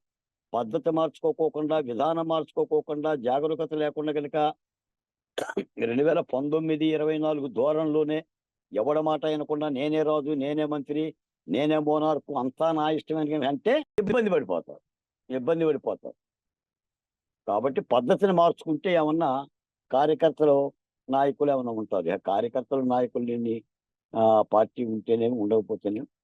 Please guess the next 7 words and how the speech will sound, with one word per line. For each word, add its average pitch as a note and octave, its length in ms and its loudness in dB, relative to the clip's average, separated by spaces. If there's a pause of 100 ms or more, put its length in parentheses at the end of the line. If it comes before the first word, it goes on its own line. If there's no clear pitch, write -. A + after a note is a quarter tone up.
(220)
కాబట్టి F#2+ 280 0 (140)
ఏదైనా F3 240 2 (120)
చాలా E3 140 2
ఇబ్బందికరమైన E3+ 640 0
వాతావరణం, D#3+ 540 0
ఏదైనా G3 320 0
జరగవచ్చు. F3 500 -2